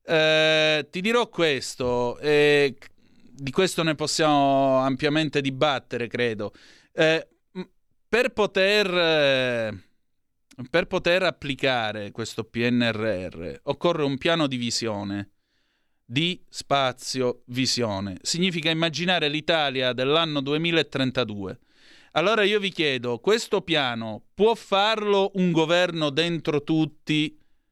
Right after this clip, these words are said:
che peraltro ha ancora davanti a sé un anno scarso di attività, dopodiché,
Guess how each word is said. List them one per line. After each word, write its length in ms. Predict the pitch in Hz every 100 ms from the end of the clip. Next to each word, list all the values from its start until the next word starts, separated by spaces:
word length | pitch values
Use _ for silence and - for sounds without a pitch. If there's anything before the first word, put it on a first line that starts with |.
| _ _ _ _ _ _ _ _ -
che 100 | 190
peraltro 840 | 196 196 220 226 - 180 170 165
ha 280 | - 175 175
ancora 480 | 170 170 196 190
davanti 440 | 165 156 170 175 170
a 40 |
sé 720 | 147 - 180 175 160 151 147
un 180 | 143 151
anno 280 | 165 170 160
scarso 580 | - - 160 151 - 139
di 100 | 131
attività, 720 | 131 - 131 127 147 123 113
dopodiché, 720 | 110 120 127 127 156 143